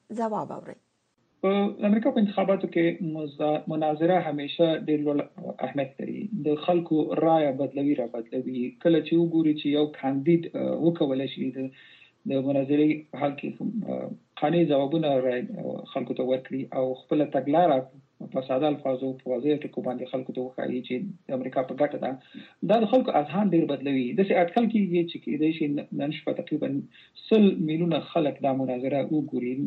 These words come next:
Speaker 2: دا نو هغه سل میلیونه خلک دي چې کېدای شي رایه ورکړي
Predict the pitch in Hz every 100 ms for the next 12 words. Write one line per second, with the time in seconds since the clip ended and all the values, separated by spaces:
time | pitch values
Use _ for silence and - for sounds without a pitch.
0 | 165 175 170 151 - 147 135 196 180 160
1 | 143 127 170 151 135 - - 123 127 127
2 | 147 147 135 -